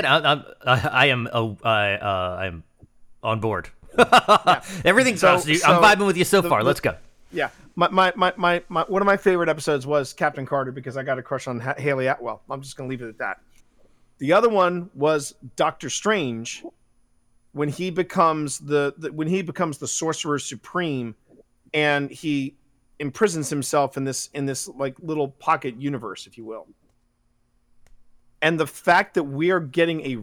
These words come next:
Speaker 2: revisit of that Doctor Strange in the recent teaser that was released in the man-, my, in the Madness of the Multiverse.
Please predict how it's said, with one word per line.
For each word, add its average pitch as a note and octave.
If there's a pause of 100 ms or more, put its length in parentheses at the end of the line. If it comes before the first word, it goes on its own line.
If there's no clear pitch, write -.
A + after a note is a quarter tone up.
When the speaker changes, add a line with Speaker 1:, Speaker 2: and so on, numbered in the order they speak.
(140)
Speaker 2:
revisit C#3+ (760)
of B2+
that D3+
Doctor D#3
Strange C#3 (480)
in D3+
the C#3+
recent D3+ (100)
teaser F3
that C3
was C3+
released C3+
in C3
the B2+
man-, C#3+
my, D#3
in D3
the C#3
Madness D#3
of C#3+
the B2
Multiverse. A#2+